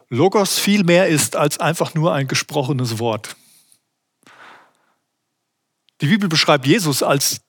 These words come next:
das Logos. Also das Wort, was am Anfang war, was von Gott gesprochen wurde, durch den alles erschaffen wurde. Dieses Wort, das Veränderung bringt. Gott sprach und es war.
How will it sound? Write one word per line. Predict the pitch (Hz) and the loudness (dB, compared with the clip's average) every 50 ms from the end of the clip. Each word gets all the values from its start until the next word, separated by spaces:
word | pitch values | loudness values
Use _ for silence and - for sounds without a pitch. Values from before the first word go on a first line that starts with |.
| _ _ | _ _
das | 131 135 131 - - | 0 0 0 0 -2
Logos. | 135 131 135 123 127 110 110 107 - - - - - _ _ _ _ - - - - - - _ | 0 0 0 0 -2 -2 -2 -2 -4 -4 -6 -8 -12 _ _ _ _ -20 -20 -20 -20 -20 -14 _
Also | - 139 139 147 | -2 -2 -2 0
das | 131 - 151 139 - 143 | 0 0 0 0 0 0
Wort, | 131 170 208 202 165 - | 2 4 4 4 2 0
was | 160 160 - | -2 -2 -2
am | 175 170 | -4 -4
Anfang | 175 180 208 190 - 190 170 160 147 | -4 -4 -4 -2 -2 0 0 2 2
war, | 165 190 196 185 156 131 | 4 4 4 4 4 4
was | 143 147 127 - - - - - - | 2 0 0 -2 -4 -6 -10 -10 -4
von | - 170 147 | -2 -2 0
Gott | - 196 - - | 0 -2 -2 0
gesprochen | - 175 147 - 185 185 190 220 190 160 | -2 -2 -2 2 0 2 2 2 0 2
wurde, | 180 180 170 160 160 139 | 2 2 4 2 0 2
durch | - 165 135 - | 2 0 2 2
den | 196 190 | 0 0
alles | - - 185 226 226 - | 2 0 0 2 2 0
erschaffen | 240 202 160 - 214 220 214 226 175 131 | 0 0 0 2 0 0 0 0 -2 -2
wurde. | 131 123 117 131 127 - - - - | -2 -4 -4 -6 -8 -10 -12 -6 -4
Dieses | 180 165 180 165 - - | -2 -2 0 -2 0 2
Wort, | 185 226 226 - 196 | 2 2 2 2 0
das | 165 - | 0 0
Veränderung | - 202 190 185 208 247 240 196 185 180 147 - | 0 0 0 0 0 0 0 0 0 -2 -4 -2
bringt. | - 143 117 113 - - | -4 -4 -4 -4 -8 -6
Gott | - 190 - - | -6 -4 -2 -2
sprach | - - 185 190 208 233 - - | -2 0 0 2 2 2 0 0
und | 190 165 196 | -2 -2 0
es | 165 131 147 | -2 0 0
war. | 175 208 196 151 120 113 - - | 2 2 2 0 0 -2 -6 -14